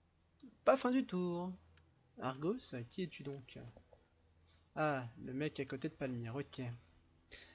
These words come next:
Euh, tu, tu, tu, conversion culturelle. Très bien. Ah, ce mec-là, en fait, finalement, je vais attendre un peu. Parce que même s'il m'aime plus, là, avec, euh, ce que je peux faire avec, <laughs> c'est sympa.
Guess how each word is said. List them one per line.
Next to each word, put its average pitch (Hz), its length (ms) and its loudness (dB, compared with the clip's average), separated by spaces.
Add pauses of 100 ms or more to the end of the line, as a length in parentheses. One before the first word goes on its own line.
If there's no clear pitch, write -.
(320)
Euh, 175 640 6
tu, - 140 -2
tu, - 100 -2
tu, - 140 -6 (280)
conversion 175 460 4
culturelle. 147 840 2 (400)
Très - 260 0
bien. 202 300 4 (880)
Ah, 139 60 0
ce - 120 -4
mec-là, 202 240 4
en 180 40 8
fait, 190 180 2
finalement, 170 380 6
je 139 80 2
vais 135 100 4
attendre 160 320 4
un 165 60 4
peu. 190 140 4
Parce 135 180 -6
que 143 60 -4
même 156 180 0
s'il 156 180 -2
m'aime 147 180 0
plus, 190 180 0
là, 165 80 2
avec, 117 260 -2
euh, 113 120 -4
ce 120 80 -10
que 147 100 -6
je - 60 -8
peux 139 100 -4
faire 160 200 0
avec, 143 300 -2
<laughs> 185 240 -4
c'est 151 240 -6
sympa. 135 460 -4